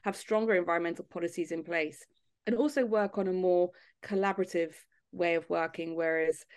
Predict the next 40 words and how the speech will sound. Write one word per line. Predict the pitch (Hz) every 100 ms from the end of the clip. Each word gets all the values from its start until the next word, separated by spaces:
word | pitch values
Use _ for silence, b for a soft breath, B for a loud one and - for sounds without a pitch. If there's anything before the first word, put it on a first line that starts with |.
| b b
uh, | - 170
in | 165
the | 175
U | 170 156
K, | 170 165
I | 156
feel | 170 165
like | 160 - -
where | 156 156 160 - -
our | 165
politics | 160 180 175 - - -
is | 175
really | 180 170
based | 156 165 160 170
around | 165 160
conflict. | 156 - 202 - - - - - B B B B
And | 196
so | 226 220
things | - 294 320 302
like | 262 247
that, | 208 -
just | 202 -
small, | 247 269 302 262 196 -
that's, | - 254 - - _ -
I |
mean, | 226 226
it's | 226
a |
big | 202 254 262
idea. | 214 190 180 220 202
It | -
would | 165
be | 185
a | 175
radical | 170 208 214 180
change | 175 190 202 202
in | 170
the | 165
U | 170 170
K, | 196 180 156